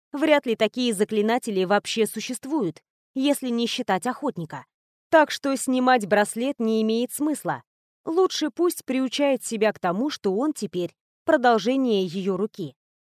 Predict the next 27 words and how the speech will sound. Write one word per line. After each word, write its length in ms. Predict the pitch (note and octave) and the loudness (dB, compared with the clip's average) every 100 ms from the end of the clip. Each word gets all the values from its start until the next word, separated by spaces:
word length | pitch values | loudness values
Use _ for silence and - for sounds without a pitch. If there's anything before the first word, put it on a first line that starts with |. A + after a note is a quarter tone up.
| _ | _
Надеюсь, 540 | C#4 D4+ A#3+ C4+ C4 B3 | -2 0 2 0 0 0
они 240 | A3 A#3 | 0 0
с 80 | A3+ | 0
Тайвеем 580 | G#3+ F#3+ F3+ A#3+ G#3 F3 | 0 2 2 2 2 0
проживут 600 | A3+ A3 G#3+ G3+ A#3 E3 | 0 0 0 0 -2 0
долгую 560 | G3+ C#4 A#3+ D4 C#4+ | 2 2 0 0 0
и 120 | - B3+ | -2 -4
счастливую 640 | - A#3+ - E3+ E3 F3+ | -2 -4 -4 -6 -4 -4
жизнь. 360 | D#3+ G#3+ D#3 C3+ _ _ _ _ _ _ | -4 -4 -6 -12 _ _ _ _ _ _
Но 160 | C#4 D#4 | 0 0
я 220 | D4 D#4 | 2 2
отвлеклась. 600 | D4+ B3 C#4 F3+ D#3+ - _ _ _ _ | 0 -4 -6 -4 -4 -8 _ _ _ _
«Могу 360 | B3+ C4 B3 B3 | 2 4 4 4
я 220 | E4+ D4 | 2 4
узнать 400 | A3 G3 A3+ A3 | 4 4 0 2
о 80 | A3 | 0
причине, 520 | G#3+ G#3+ - F4 D#4 | 0 -2 0 0 0
по 120 | G3 | -2
которой 400 | G#3 A#3+ B3 B3 | -2 0 2 2
вы 140 | A#3 C4 | 2 0
меня 320 | C4 C#4 D4+ | 2 2 0
искали?» 480 | D#4+ - C4+ D#3+ C#3 _ _ _ | -2 -2 -2 -2 -6 _ _ _
Вежливо 560 | G3 F#3 C#4 D4+ E4+ D#4 | -6 0 0 2 0 0
уточняю 640 | D4 A3 G3 F#3 F#3 F#3+ | 0 0 -2 -4 -2 0
у 60 | G3+ | 0
наследницы. 760 | G#3+ - C4 E3+ E3 - B2+ _ _ _ _ | 0 -2 -6 -4 -8 -10 -16 _ _ _ _
«Да, 280 | G4+ C#4+ C4+ | 0 2 2